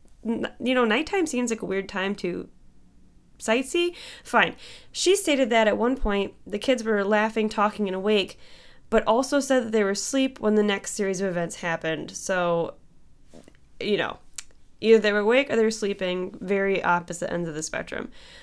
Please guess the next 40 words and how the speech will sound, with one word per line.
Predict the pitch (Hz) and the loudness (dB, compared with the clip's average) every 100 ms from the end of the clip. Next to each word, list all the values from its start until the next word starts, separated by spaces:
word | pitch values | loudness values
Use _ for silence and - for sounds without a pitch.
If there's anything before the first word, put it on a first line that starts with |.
| - - | -14 -2
The | 254 | -2
family | 262 254 254 254 | 4 4 6 2
had | 226 | 0
visited | 190 202 190 180 | -2 0 0 -2
friends | - 202 190 185 185 | -2 0 0 -2 -4
in | - 180 | -4 -2
Marcola, | 170 175 - 185 180 170 | -2 -2 0 2 2 0
Oregon, | 170 170 170 165 165 | 0 0 0 -2 -2
and | 170 | -2
they | 175 165 | -2 0
were | 170 | 0
on | - 180 196 | 0 2 2
their | 208 | 2
way | 185 | 0
home | 170 - 175 160 165 - - - - | 0 -2 -2 -2 -4 -10 -20 -20 -20
from | - 190 170 | -2 2 2
that. | 117 - | 0 0
But | 190 | 2
they, | 185 | 2
apparently, | 185 254 247 220 | 6 6 6 4
according | - 247 226 | 2 2 2
to | |
her, | 214 202 | 2 2
they'd | 202 185 165 - | 2 -2 -4 -8
probably | 202 196 185 | -4 -2 0
taken, | 196 185 190 | -2 -2 -2
like, | 185 | 0
the | 180 | 0
long | 180 180 180 | 2 2 2
way | 175 175 | 0 0
home | 175 170 170 175 | 2 4 2 0
to, | 175 | -4
like, | 156 | -6
sightsee, | - - 170 - - 160 151 | -6 -4 -4 -4 -6 -4 -4
which | 160 - | -4 -4
is | - 165 | -6 -6
a | 165 | -6
bullshit | 160 160 156 151 - | -6 -4 -6 -6 -10
thing. | - - - | -18 -16 -6
Fine. | - | -6